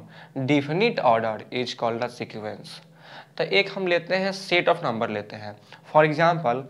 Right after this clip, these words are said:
हम ले रहे हैं set of number टू हमने लिया, फिर ले लिया फ़ोर, फिर सिक्स, एट, ऐसे हम लेते हैं, बहुत सारा नंबर ले सकते हैं। यहाँ पे क्या दिख रहा है, यह एक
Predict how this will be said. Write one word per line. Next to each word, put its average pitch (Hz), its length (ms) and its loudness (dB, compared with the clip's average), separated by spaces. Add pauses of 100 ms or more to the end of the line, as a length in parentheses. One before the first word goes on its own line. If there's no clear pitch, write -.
(340)
हम 135 120 -2
ले 147 180 2
रहे 151 200 2
हैं 147 160 -2
set 147 300 -2
of 147 100 -12
number 139 240 -2 (880)
टू 147 140 2
हमने 113 320 -4
लिया, 110 260 -4
फिर 120 240 -8
ले 117 120 -4
लिया 120 240 -4
फ़ोर, 113 420 -6 (120)
फिर 131 200 -6
सिक्स, - 720 -12 (760)
एट, 165 160 -8
ऐसे 127 280 -4
हम 160 260 -8
लेते 127 240 -8
हैं, 139 200 -8
बहुत 107 280 -10
सारा 113 100 -10
नंबर 110 260 -12
ले - 60 -12
सकते - 340 -18
हैं। - 140 -20 (680)
यहाँ 165 180 6
पे 180 100 0
क्या 180 160 6
दिख 180 140 0
रहा 170 140 0
है, 170 160 -4 (640)
यह 165 260 2
एक 175 280 0